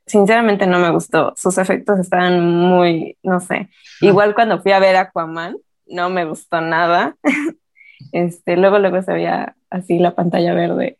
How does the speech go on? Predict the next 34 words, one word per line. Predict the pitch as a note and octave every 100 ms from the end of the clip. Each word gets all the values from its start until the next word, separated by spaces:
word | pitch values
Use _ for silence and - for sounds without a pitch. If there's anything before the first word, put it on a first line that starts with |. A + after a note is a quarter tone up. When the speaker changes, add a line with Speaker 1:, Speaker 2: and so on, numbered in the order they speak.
| _
Speaker 1:
cuando | F3 E3
sale | E3 E3+ F3
del | E3+ E3
agua. | E3 E3 F3 - - - -
No, | - -
no | - G#3
sé, | G3+ G#3
no, | F#3 -
no, | G3
no | - _ _ _ -
me | -
Speaker 2:
Pero | - -
Speaker 1:
gustó. | - - - _ _ _
Speaker 2:
este | - - D#4
fanservice | C4 C4+ - B3 C4
sí | - A#3
me | A#3 G3+
encantó, | C#3+ E3+ E3+
¿no? | G#3 -
Porque | F3 C#3+ D#3 D3+ D3+ - _ _ _ _ _ _
les | B2 B2+
dieron | D3+ A3 B3+ C#4 C4
lo | C#3
que | - -
querían | C3 D#3 G#3 C4 -
y | - D3
yo | C3 G#3 A3+
creo | A#3+ A#3+
que | A#3 G3 C3+
tú | - F#3
dices | F3+ G3 D#3+
que | D#3
es | D3+
para | F3+ D3 A2+ G2+